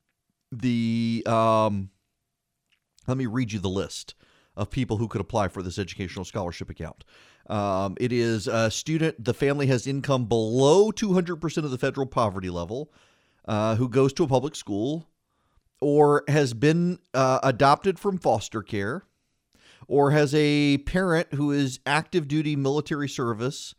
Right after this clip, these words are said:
stationed in Georgia within the past year, or has one of these disabilities, um, autism, deafness, blindness, uh, emotional behavior disorder, intellectual disability, orthopedic impairment, or other physical or learning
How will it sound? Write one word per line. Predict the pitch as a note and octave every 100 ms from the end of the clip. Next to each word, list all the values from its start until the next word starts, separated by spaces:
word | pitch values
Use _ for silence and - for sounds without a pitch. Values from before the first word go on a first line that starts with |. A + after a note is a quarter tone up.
| _ _ _
stationed | - E3 D3+ - D#3+ C#3+
in | C#3+ C3
Georgia | B2+ A#2 G#2+ C#3+
within | B2+ B2+
the | B2
past | C3 A#2+ C3+ -
year, | F#2 G#2 E3 _ _ _ _ _ _ _ _ - _
or | E3+ E3+
has | D#3+ F#3+ F#3
one | F3 F#3
of | E3
these | E3
disabilities, | D#3 D#3+ D3 F3 D3 F2+ F2 -
um, | A2+ G#2+ G#2+ A2
autism, | A2+ A#2 - C#3 E3 E3 A#2
deafness, | B2 A#2+ C#3+ C#3 -
blindness, | - A2 A2 A2+ A#2+ D3+ - - - _ _ _ _ -
uh, | A2 A2 A2+ A2+
emotional | A#2+ A#2 B2+ B2+ C#3+
behavior | A#2 A#2 C3 B2 C3
disorder, | B2 - B2 A#2+ D3+ D#3+
intellectual | A2+ A#2 A#2+ - B2+
disability, | A2+ A2+ B2 C#3+ C#3
orthopedic | G#2+ G2+ G2 C3+ C3
impairment, | B2 G#2+ B2 A#2 C3+ - _ _ _ -
or | B2+
other | C3+ C#3+
physical | - D3 C3+ C#3 D3+
or | C3+ A#2+ A#2
learning | A2 A#2 B2 C3+ C3 C3